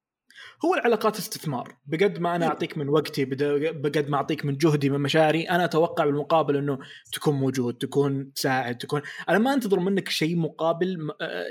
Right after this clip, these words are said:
Speaker 1: يعني، واضح وصريح، بس لا تكون حقير بالنهاية، أو لا
Speaker 2: بالضبط.
Speaker 1: تكون
Speaker 2: أي.
Speaker 1: تاخذ
Speaker 2: حب
Speaker 1: بس تاخذ.
Speaker 2: نفسك عادي، سوي كل شيء، بس لا تيجي تختار، آه،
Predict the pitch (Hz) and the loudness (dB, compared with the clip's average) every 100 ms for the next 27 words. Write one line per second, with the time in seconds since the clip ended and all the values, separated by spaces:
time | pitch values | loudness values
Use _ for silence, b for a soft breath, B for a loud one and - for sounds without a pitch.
0 | 175 143 151 147 - 127 139 143 160 247 | -4 -2 -2 -4 -10 -6 0 0 0 -2
1 | 247 247 254 302 - b b b 143 147 | -2 0 0 -2 -6 b b b -10 -10
2 | - 180 202 - 170 - 135 139 127 - | -6 -2 -2 0 -2 -2 -4 -6 -8 -10
3 | - 131 123 120 131 - - 143 151 165 | -14 -12 -10 -8 -8 -8 -6 -2 2 4
4 | 165 131 151 143 - - 160 135 - - | 2 0 -2 -2 -4 -12 -12 -12 -14 -20
5 | - - - - 151 - 247 - - 226 | -20 -14 -6 2 2 4 4 4 2 0
6 | 123 - - 160 170 165 151 151 247 202 | 0 -4 0 2 4 2 -2 -2 0 0
7 | 262 240 175 151 143 170 - - B B | -2 -6 -6 -6 -6 -6 -8 -12 B B
8 | - 220 262 262 247 214 208 - 214 208 | -2 2 2 0 -6 -6 -8 0 4 6
9 | 208 - b b b _ _ _ _ - | 4 -4 b b b _ _ _ _ -12
10 | 147 - - 139 | -10 -8 -10 -14